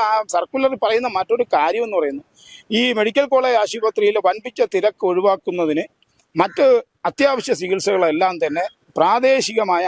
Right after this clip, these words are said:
ആശുപത്രിയിൽ നടത്തണം. എല്ലാവരും കൂടി ആശുപത്രി വരാൻ പാടില്ല. അങ്ങനെ വന്നാൽ തന്നെ അവർക്ക്, ഏഹ്, റഫറൽ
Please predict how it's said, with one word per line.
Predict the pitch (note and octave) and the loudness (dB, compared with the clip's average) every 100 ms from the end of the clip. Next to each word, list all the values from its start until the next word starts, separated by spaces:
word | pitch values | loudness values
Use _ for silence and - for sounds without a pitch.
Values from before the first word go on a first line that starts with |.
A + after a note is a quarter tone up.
| E3+ | -2
ആശുപത്രിയിൽ | E3+ G3 F3 D#3+ D#3 - _ _ _ - | -2 -6 -4 -2 -4 -4 _ _ _ -2
നടത്തണം. | E3 E3 E3 F3+ - F#3+ | 0 0 -2 -4 -2 0
എല്ലാവരും | B3+ C4 A3 | 2 0 -2
കൂടി | F#3+ G3+ F3 | -2 -2 -2
ആശുപത്രി | F3+ G3 F#3+ F3 | -2 -4 -2 0
വരാൻ | E3 F3 E3 | 0 0 -2
പാടില്ല. | C#3 C#3 G#3 | -4 -2 -2
അങ്ങനെ | G3 A#3 A3+ F3 | 0 -2 0 -2
വന്നാൽ | F#3 G3+ - | 0 -2 0
തന്നെ | E3 F#3+ E3 | -4 0 0
അവർക്ക്, | E3+ E3 A#3 - _ _ - D3+ | -2 0 0 -2 _ _ -6 0
ഏഹ്, | D#3+ E3 E3 D#3+ D#3+ D#3 | 4 4 2 0 -2 0
റഫറൽ | E3+ F3 A#3+ | 0 2 0